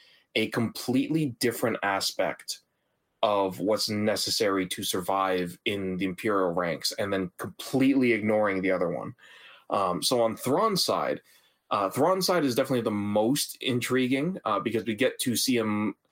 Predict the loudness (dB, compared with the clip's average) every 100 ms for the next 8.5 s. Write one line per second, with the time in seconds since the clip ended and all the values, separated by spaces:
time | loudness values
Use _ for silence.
0 | _ _ _ -14 -8 -2 2 4 4 4
1 | 4 4 6 4 2 2 0 -2 -2 0
2 | 2 2 2 0 -4 _ _ _ _ _
3 | _ _ _ -2 0 0 -2 -4 _ -14
4 | -6 -2 0 0 0 0 -2 -2 -8 -12
5 | _ _ _ _ -6 -2 0 2 2 2
6 | 2 2 0 -2 0 2 2 0 0 0
7 | 2 4 4 2 2 0 -4 0 0 0
8 | -2 -4 -4 -6